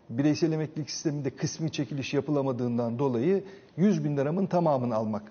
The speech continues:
durumunda kalıyordum. Şimdi bu, e, kredi imkanının getirilmiş olmasıyla birlikte kişiler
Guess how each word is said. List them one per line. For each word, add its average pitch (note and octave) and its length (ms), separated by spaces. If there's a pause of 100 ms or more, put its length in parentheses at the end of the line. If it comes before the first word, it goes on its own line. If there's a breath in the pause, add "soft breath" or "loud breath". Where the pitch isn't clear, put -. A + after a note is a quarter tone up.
(140)
durumunda G#2 440
kalıyordum. G2 400 (360 loud breath)
Şimdi F3 460
bu, F3 420
e, D3+ 380
kredi F3 240
imkanının D3+ 540
getirilmiş D3 500
olmasıyla C#3 640
birlikte D3+ 580 (320 loud breath)
kişiler F3 480